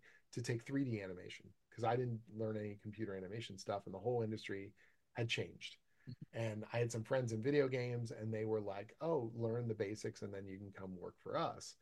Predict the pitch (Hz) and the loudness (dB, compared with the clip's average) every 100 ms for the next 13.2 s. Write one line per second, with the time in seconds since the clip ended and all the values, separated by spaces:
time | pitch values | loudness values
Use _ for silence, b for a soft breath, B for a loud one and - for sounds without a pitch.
0 | B B 123 120 117 170 160 110 117 226 | B B 0 0 4 4 6 4 4 2
1 | 208 117 92 95 - _ b b b _ | 2 0 -2 -6 -10 _ b b b _
2 | - 147 113 - 190 160 120 117 107 110 | 4 6 6 4 6 8 8 8 6 0
3 | 104 110 - 107 101 95 104 196 185 - | 2 2 0 0 0 0 -2 2 2 2
4 | 101 95 95 - 95 - 90 - - B | 0 -2 -6 -6 -6 -2 -2 -4 -10 B
5 | B - 131 117 123 117 135 139 - 147 | B -2 2 8 10 12 8 8 2 4
6 | 135 113 101 104 - 113 110 104 98 98 | 4 4 2 0 4 6 6 4 -4 -6
7 | - - 165 127 98 95 104 - 123 120 | -8 -4 2 4 4 4 0 2 4 4
8 | 104 95 98 101 104 98 107 101 101 98 | 2 -2 -4 -4 -6 -2 -2 -2 -6 -10
9 | - - - 101 95 - 95 95 - 107 | -10 -10 -4 0 -2 -2 -8 -8 -4 -2
10 | 131 135 98 90 - - 92 90 - - | 0 2 2 -2 -8 -10 -8 -10 -10 -10
11 | - 104 101 - 117 117 110 107 B B | -8 -8 -8 -4 0 2 0 -4 B B
12 | B B _ - 117 104 101 101 95 98 | B B _ -2 0 0 -4 -6 -6 -4
13 | 92 98 | -6 -6